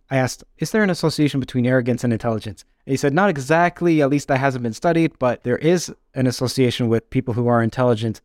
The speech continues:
then believing that they're less susceptible to cognitive biases." And I'm wondering now, if priming for visual acuity,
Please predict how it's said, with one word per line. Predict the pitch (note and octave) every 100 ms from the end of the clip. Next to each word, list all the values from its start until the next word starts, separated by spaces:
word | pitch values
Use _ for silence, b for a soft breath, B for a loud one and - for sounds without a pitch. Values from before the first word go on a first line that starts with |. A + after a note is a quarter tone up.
| -
then | B2+ B2+
believing | A#2 B2 B2+ A2+ A2+ A2
that | A2+ A#2 G#2+ -
they're | A#2 A2+ A2
less | B2 B2+
susceptible | A#2 C3+ - A2 A2+
to | -
cognitive | A2+ A2 A2
biases." | F#2+ A2 G#2+ G#2+ F#2+ _ _ -
And | F3+
I'm | E3+
wondering | F3 F3 B2
now, | A2 A2 - _ _
if | C#3 -
priming | - E3 G#3 G#3+
for | - C#3+
visual | D3 D#3 C#3+
acuity, | B2 B2+ A2+ F2+